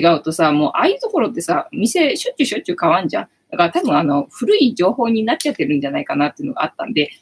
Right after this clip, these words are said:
なんかこれをなんだ紹介するのはあんまり意味ないような気がしたので、で、そこの中にあの、キティちゃんのお店があったのね。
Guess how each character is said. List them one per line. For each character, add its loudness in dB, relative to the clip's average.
な 2
ん -2
か 2
こ 0
れ 0
を 4
な 4
ん 4
だ 0
紹 -2
介 2
す -2
る 0
の 2
は 0
あ 2
ん 6
ま 4
り 2
意 0
味 0
な -2
い -6
よ -8
う -12
な -4
気 2
が -2
し -6
た 2
の -4
で、 2
で、 4
そ 0
こ -4
の 4
中 2
に 2
あ 2
の、 0
キ -14
テ -4
ィ 0
ち 0
ゃ 0
ん 0
の -2
お -4
店 0
が 0
あ -2
っ -18
た -6
の -4
ね。 -2